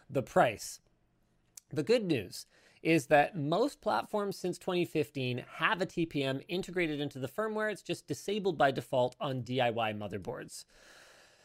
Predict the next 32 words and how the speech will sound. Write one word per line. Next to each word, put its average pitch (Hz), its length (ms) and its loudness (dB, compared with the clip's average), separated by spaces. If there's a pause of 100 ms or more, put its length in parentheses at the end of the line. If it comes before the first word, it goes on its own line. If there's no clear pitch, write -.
(360)
Whew. 494 520 6
So 202 540 8 (300)
all 277 280 10
this 294 160 2
confusion 147 640 0
has 165 240 4
led 170 180 6
manufacturers 175 760 4
like 139 220 6
M 156 160 0
S 151 160 0
I 180 160 8
and 185 160 0
Gigabyte 151 440 6
to 160 100 -4
make 143 200 -2
press 240 320 2
releases 143 480 0
with 135 140 -2
supported 226 420 2
lists - 360 -2
of 160 220 2
motherboards 151 560 4
that 131 200 4
can 185 380 2
use 147 500 2
T - 180 -6
P - 160 -2
M 127 120 0
two 135 180 -2
point 117 340 -4
oh. 101 220 -2